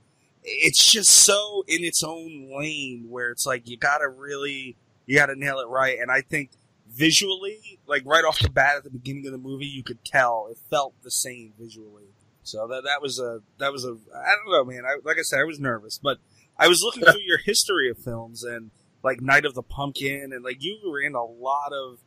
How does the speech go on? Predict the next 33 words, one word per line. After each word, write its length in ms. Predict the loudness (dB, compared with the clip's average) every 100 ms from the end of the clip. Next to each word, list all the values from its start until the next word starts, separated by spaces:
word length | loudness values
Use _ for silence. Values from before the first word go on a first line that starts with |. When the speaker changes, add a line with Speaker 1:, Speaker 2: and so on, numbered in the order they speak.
| _ _ 0
Speaker 1:
horror-based 680 | 4 4 2 -2 -2 -4 -4
movies. 320 | -6 -4 0
So 160 | 2
when, 220 | 0 -4 -16 _ 0
are 140 | 0
you 240 | 2 2 0
a, 260 | -4 -6 -6
I'm 120 | -4
imagining 440 | 0 2 2 -4
you're 140 | -6 -6
a 40 |
big 240 | -4 -8
fan 260 | -8 -14 -12
of 120 | -16
the 60 | -18
genre. 420 | -8 -6 -6 -10 -20 _ _ _ _ _ _ _ -20 -20 _ _ 10
Speaker 2:
Uh, 260 | 12 12 12
I 100 | 12
am. 340 | 12 10 4 -2
Um, 540 | -2 2 6 6 4
I'm 260 | 0 -2 -2
a 60 |
big 180 | 4 4
fan 260 | 6 4 4
of, 140 | 0
of 260 | 2 2 2
the 140 | 0
genre. 500 | 8 8 10 10 10
Um, 800 | 10 10 10 10 8 6 2 -6 -18 -20 _ _ _ _ _ -14 -14 _ _ _ _ 4
I 60 | 12
mean, 160 | 12 12
I, 280 | 12 10 12
I, 1040 | 12 12 12 10 6 -4 -2 -4 -6 -14